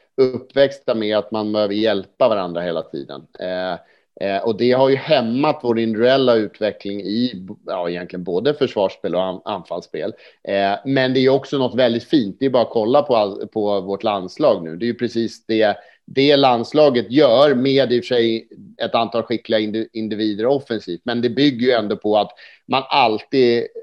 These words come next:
om jag gör bort mig så är det alltid någon annan som hjälper till. Och sen gör jag inte bort mig så ofta. Så att det är nog den stora skillnaden. I Spanien så är det mycket mer,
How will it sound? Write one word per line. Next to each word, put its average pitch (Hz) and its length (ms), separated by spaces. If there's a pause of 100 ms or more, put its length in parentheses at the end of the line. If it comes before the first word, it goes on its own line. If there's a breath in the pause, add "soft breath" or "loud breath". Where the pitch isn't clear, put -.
om 139 180
jag 156 220
gör 139 160
bort 147 320
mig 113 180
så 123 100
är 120 40
det 120 120
alltid 107 380
någon 117 180
annan 110 280
som 107 180
hjälper 101 280
till. 95 340
Och 110 140
sen 131 160
gör 127 180
jag 104 120
inte 95 120
bort 90 220
mig 87 120
så 78 160
ofta. - 180 (300 soft breath)
Så 143 100
att - 200
det 165 260
är 160 40
nog 131 180
den 127 100
stora 117 260
skillnaden. 123 420
I 120 40
Spanien 147 420
så 123 100
är 117 40
det 120 60
mycket 123 380
mer, 104 300